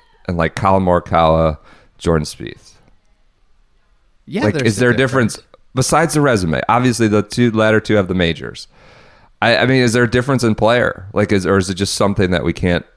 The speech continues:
Speaker 1: discern that, that one of them gets it done, the other, or they were just at the right time, right place on those major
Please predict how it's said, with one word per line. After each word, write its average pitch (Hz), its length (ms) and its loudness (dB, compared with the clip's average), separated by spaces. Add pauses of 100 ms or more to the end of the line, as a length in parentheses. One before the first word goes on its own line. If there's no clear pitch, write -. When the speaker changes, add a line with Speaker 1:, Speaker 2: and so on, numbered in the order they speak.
(240)
Speaker 1:
discern 87 520 0
that, 80 220 -2
that 78 220 -2 (280)
one 82 200 0
of 95 80 0
them 90 80 -2
gets 87 200 -4
it - 80 -20
done, 85 200 0
the 78 120 0
other, 82 140 2
or 90 200 2
they 90 100 2
were 87 100 2
just 82 200 -4
at 80 80 -4 (340)
the 87 80 -4
right 82 220 2
time, 82 300 -2
right 80 160 -2
place 80 280 -2
on 73 100 -4
those 73 180 -4
major 76 440 -6